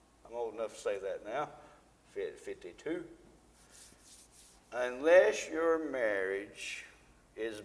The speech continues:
built upon a solid foundation.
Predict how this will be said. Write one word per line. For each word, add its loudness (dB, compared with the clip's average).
built 4
upon -4
a -2
solid -2
foundation. -6